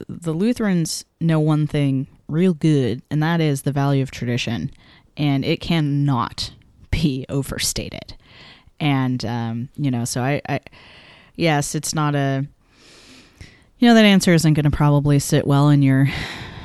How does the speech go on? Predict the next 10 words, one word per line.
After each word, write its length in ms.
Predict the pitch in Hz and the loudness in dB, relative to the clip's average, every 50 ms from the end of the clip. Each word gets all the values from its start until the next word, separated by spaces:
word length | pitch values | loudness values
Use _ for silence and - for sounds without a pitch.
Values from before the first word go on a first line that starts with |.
| - - - - - - - - - - - - | -14 -14 -12 -12 -14 -14 -14 -16 -16 -18 -10 -6
you 160 | 170 151 147 | -2 0 0
know, 240 | 135 131 131 135 135 - - - - - - - - - - - _ _ - - - - | 2 2 0 -2 -2 -4 -10 -18 -20 -20 -20 -20 -20 -20 -20 -20 _ _ -20 -12 -4 0
uh, 200 | 139 135 135 131 | 2 2 2 0
Philosophy 560 | - 147 143 139 135 - - 131 - 143 139 | 0 0 0 0 0 0 -2 -2 0 0 2
one 180 | 135 135 131 | 2 2 2
oh 80 | 131 127 | 2 2
one 260 | 127 127 127 131 139 | 2 2 2 0 0
class, 440 | 135 - 139 135 139 139 147 - - | 0 -2 -2 0 0 0 -2 -2 -2
but 260 | - 151 135 131 - _ _ - - - - - - - - _ _ _ - | -2 0 0 0 -2 _ _ -20 -20 -20 -20 -20 -20 -20 -20 _ _ _ -2
it's 480 | - 175 185 - - - - - - | 0 0 0 0 -2 -6 -6 -6 -8